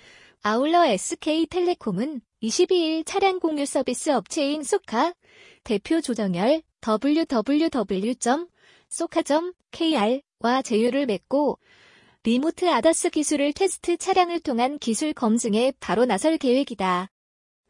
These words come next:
리모트 아더스는 차량 주변을 감지할 수 있는 특수 장비를 통해 차선 이탈,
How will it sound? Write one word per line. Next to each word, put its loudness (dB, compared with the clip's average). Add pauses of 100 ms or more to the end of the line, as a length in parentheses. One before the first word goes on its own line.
(520)
리모트 0
아더스는 0
차량 0
주변을 0
감지할 2
수 -4
있는 -2
특수 -2
장비를 0
통해 -4 (640)
차선 -2
이탈, -2